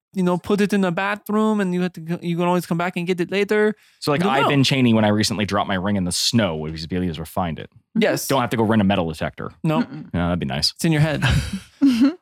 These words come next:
Speaker 1: So there's that. Um, I don't know.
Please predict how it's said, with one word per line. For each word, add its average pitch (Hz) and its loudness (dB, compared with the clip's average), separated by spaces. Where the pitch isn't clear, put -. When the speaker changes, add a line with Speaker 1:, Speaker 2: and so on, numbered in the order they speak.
Speaker 1:
So 240 0
there's 247 2
that. 233 -4
Um, 214 -2
I 262 0
don't 440 2
know. 320 4